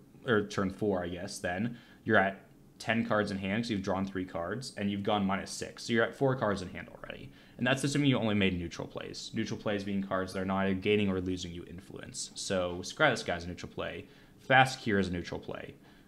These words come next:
Creative Shock's a neutral play. Creative Shock discarding a Fast Cure is a plus one play. Um, and so when you're on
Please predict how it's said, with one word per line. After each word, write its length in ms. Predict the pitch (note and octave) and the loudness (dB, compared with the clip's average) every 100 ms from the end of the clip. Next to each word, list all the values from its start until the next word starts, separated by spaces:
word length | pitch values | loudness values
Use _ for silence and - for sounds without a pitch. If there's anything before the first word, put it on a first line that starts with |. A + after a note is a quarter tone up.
| - | -20
Creative 340 | - B2+ B2+ A#2 | 0 6 6 6
Shock's 300 | A#2+ G2 - | 4 4 0
a 20 | |
neutral 220 | F2+ F2+ | -6 -6
play. 360 | - E2 - - - | -6 -8 -8 -14 -8
Creative 180 | - A2 | 0 2
Shock 180 | A2 G2+ | 2 0
discarding 420 | - - A2+ A2 | 0 4 4 4
a 20 | |
Fast 380 | G2+ C#3 D#3+ - | 0 2 2 0
Cure 160 | A#2 A2 | 0 0
is 100 | A2 | 0
a 40 | |
plus 340 | G2 G#2+ - | -2 -2 0
one 180 | A2 G2+ | 0 0
play. 360 | G2 - - - - - - - - | 0 -4 -10 -16 -20 -20 -20 -20 -4
Um, 640 | G2+ G2+ G2 F#2+ F#2+ G2 - - | 2 4 4 4 2 -4 -8 -4
and 180 | G#2+ G#2 | -2 -2
so 680 | - B2+ G#2+ G#2 G2+ G2+ G#2 - - - - - - | 0 2 4 4 4 2 -4 -12 -20 -20 -20 -14 -4
when 320 | A2 A2+ A2+ | 4 6 6
you're 280 | A2+ A2+ A2 | 6 6 8
on 520 | A#2+ B2 B2 A#2 - | 8 6 6 4 2